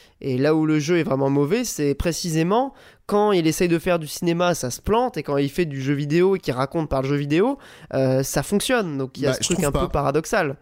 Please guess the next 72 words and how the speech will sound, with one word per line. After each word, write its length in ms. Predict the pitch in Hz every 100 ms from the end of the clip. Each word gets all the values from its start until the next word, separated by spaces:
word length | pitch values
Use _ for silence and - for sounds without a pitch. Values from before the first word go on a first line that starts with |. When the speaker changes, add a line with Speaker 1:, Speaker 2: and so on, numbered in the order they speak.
| -
Speaker 2:
Je, 180 | - 160
je 60 | -
trouve 120 | 196
justement 260 | 185 175 -
que 120 | 139
moi, 120 | 151
il 80 | 175
se 80 | -
plante 300 | 185 214 160
justement 300 | 135 110 190
en 140 | 127
essayant 300 | 147 160 165 180
de 40 |
raconter 360 | 151 139 127 165
des 100 | 127
trucs 220 | 156 143
avec 160 | 120
un 80 | 123
jeu 120 | 117
vidéo. 260 | 113 110 101 -
Justement, 320 | 123 - 147
il, 80 | 151
il 120 | 156
se 140 | - 143
raconte 400 | 147 175 170 131
mal 300 | 151 190 185
en 140 | 147
jeu, 200 | 123 123 _ _ _ _
en 80 | 113
tant 160 | 139
que 60 | 127
jeu. 160 | 113 - _
Speaker 1:
Bah 180 | 147 139
non, 240 | 135 139
mais 140 | 185 147
je 60 |
trouve 200 | - 127
pas. 220 | - 165 247 -
Au 60 | 139
contraire, 520 | 143 131 135 175 -
c'est 140 | - 143
plutôt 220 | - 165
l'inverse, 420 | 139 123 147 -
Speaker 2:
Mais, 140 | 117
Speaker 1:
même, 100 | 120
Speaker 2:
euh, 140 | 120 120
Speaker 1:
mais, 80 | 123 120 123
euh, 60 | 127
Speaker 2:
après, 220 | 131 202
c'est 120 | -
ce 120 | 127 -
que, 160 | 113
c'est 200 | - 117 110
un 160 | 104
truc 160 | 104 120
sur 100 | 110
lequel 180 | 110 107
j'ai 120 | 110
commencé, 320 | 123 113 208
c'est 220 | 247 -
une 80 | 123
question 240 | 127 117 143
de 60 |
sensibilité 680 | - 127 123 120 185 185 123
et 60 | 113
c'est 140 | 120
un 80 | 117
jeu 120 | 156
qui 160 | - 131
m'a 220 | 120 113
pas 80 | 143
touché. 340 | 151 -